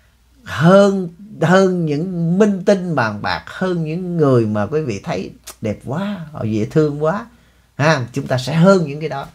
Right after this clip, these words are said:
và chúng ta sẽ giàu hơn những tỷ phú ở trần gian này. Đấy, chúng ta sẽ là cái người khỏe mạnh hơn những lực sĩ, vì tin tôi đi, đó là điều Chúa hứa cho chúng ta.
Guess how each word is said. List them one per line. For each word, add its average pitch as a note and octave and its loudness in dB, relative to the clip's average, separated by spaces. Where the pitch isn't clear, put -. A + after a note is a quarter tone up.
và G#2 -4
chúng D3 -8
ta D#3+ 2
sẽ F3 -2
giàu D3+ 4
hơn D#3+ 4
những C#3+ -8
tỷ C#3+ -2
phú G#3+ -2
ở B2+ -2
trần A#2 -6
gian F#2+ -10
này. F#2 -14
Đấy, A2+ -2
chúng F#3+ 2
ta F3+ 6
sẽ D3+ 4
là G3+ 4
cái E3+ -4
người D3 0
khỏe F3 4
mạnh E3 2
hơn F3 4
những F3 -4
lực B2 -2
sĩ, B2+ -8
vì B2+ 0
tin B2+ 0
tôi A#2+ 0
đi, A2 -4
đó A2 -4
là C3+ -2
điều G#2 -2
Chúa A#2 0
hứa A#2+ 0
cho A2+ -4
chúng G#2+ -12
ta. F#2+ -8